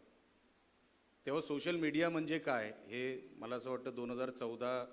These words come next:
बारा नंतर सुरू झालेलं हे सगळं आणि तेव्हा एवढी चर्चा नव्हती या प्लॅटफॉर्मची. पण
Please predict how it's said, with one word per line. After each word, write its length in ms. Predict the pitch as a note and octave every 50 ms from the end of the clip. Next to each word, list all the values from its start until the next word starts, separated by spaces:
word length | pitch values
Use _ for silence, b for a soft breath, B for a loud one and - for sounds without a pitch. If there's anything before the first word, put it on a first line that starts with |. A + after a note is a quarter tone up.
| B B B B B B B -
बारा 280 | A2 A2 A2 B2 C3
नंतर 340 | C3 B2+ B2+ A#2+ A#2+ C3+ C3+
सुरू 260 | C3 - C3 B2 B2+
झालेलं 340 | B2 A#2+ A#2+ A#2 A#2+ A#2+ A#2+
हे 140 | A2+ A2+ A2+
सगळं 340 | A#2 - A2+ G#2+ G#2 F#2 F2 - - - - - - - - - - - - - - - - - - - - - - - - - - - - - - - - -
आणि 120 | - B2+ C3
तेव्हा 420 | B2+ C#3 C3 C3+ D3 D3+ D3+ D3+ D3 D3 - - - - - - - - - - - - - _ - - - - - - - - - - - - - - _ - - - -
एवढी 240 | C3 D#3+ F3 G3 G#3
चर्चा 400 | - F3+ E3 D#3+ - - G3 G3
नव्हती 340 | F#3 D#3 C3+ A2+ - B2+ A#2+
या 120 | A#2+ A#2+
प्लॅटफॉर्मची. 720 | A#2+ A#2+ B2 A#2 A2+ - - C3 B2+ B2 A#2 G#2 A#2+ A#2+
पण 480 | A#2 - C#3 D3 D3+ D3+ D3+ - -